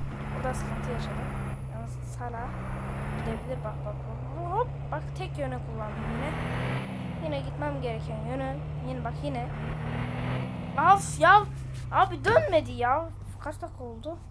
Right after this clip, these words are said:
On yedi dakika olmuş ha. İyi. Bakayım kaça kadar yapmışız, hadi. Yirmi varsa, yirmi varsa arkadaşlar,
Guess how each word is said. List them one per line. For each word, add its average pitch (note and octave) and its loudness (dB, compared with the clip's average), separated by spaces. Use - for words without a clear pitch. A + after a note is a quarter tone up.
On A3+ -10
yedi B3+ -6
dakika B3 -10
olmuş A#3 -8
ha. A3 -10
İyi. C4 -4
Bakayım D4+ -2
kaça D4 -4
kadar C4 -4
yapmışız, A#3+ -10
hadi. B3 0
Yirmi E4+ 0
varsa, E4 4
yirmi D#4 4
varsa F4 6
arkadaşlar, D4+ 2